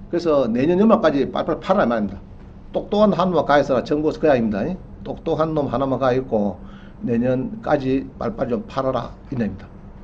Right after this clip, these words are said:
비과세로. 그다음에 후내년부터는 이제 두 개 중에서 솔로가 된 날이 있죠. 그때부터 이 년이 지내야 비과세를 봐주겠다.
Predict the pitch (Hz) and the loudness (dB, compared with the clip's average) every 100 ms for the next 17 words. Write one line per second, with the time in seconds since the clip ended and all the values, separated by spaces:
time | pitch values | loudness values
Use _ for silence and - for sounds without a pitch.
0 | - 110 104 110 - - - - - - | -8 -4 -4 -6 -10 -16 -18 -18 -18 -10
1 | - 180 170 156 147 - 156 180 185 196 | 0 4 6 4 2 2 2 4 4 4
2 | 190 131 139 101 - - - - - - | 4 6 6 4 -2 -16 -18 -18 -14 -4
3 | 131 127 120 - 127 160 165 170 143 160 | 2 2 2 -2 4 6 6 2 2 2
4 | 143 - 226 208 151 147 135 131 127 143 | 2 6 8 8 6 6 6 4 2 0
5 | - - - - - 202 - 175 160 165 | -4 -14 -16 -6 2 2 2 0 0 0
6 | 175 - 123 143 185 196 196 123 143 156 | -2 0 0 4 6 6 4 4 8 8
7 | 104 - - - - - - 123 123 127 | 6 -2 -16 -20 -20 -18 -6 -2 -2 0
8 | 120 - 104 101 104 - | -4 -4 -8 -8 -8 -10